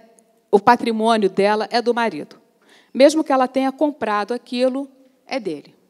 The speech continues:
Então, ela perde isso, tá sendo, tá tentando se rever isso. Ela não, a questão da cidadania pros filhos, que é isso, tá na pauta, porém, a partir do momento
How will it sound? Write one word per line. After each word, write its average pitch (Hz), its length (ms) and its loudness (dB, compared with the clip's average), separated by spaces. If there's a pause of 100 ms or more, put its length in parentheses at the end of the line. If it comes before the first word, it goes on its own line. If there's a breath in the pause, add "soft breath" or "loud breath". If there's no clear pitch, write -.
(280)
Então, 208 160 -8
ela 214 140 -6
perde 190 420 -10
isso, 208 200 -14 (360 soft breath)
tá 202 120 -4
sendo, 196 260 -8
tá 202 340 -14
tentando 202 380 -10
se - 100 -8
rever 208 380 -2
isso. 143 380 -10 (640 soft breath)
Ela 233 200 2
não, 285 180 2 (220)
a 190 80 -6
questão 220 340 -20
da 202 100 -14
cidadania 196 640 -6
pros 220 240 -8
filhos, - 440 -8
que - 80 -10
é 196 80 -8
isso, - 200 -14
tá 233 240 -4
na 208 140 -4
pauta, 214 540 0
porém, 220 500 2
a 190 80 -4
partir 202 260 -6
do 277 120 2
momento 202 580 -2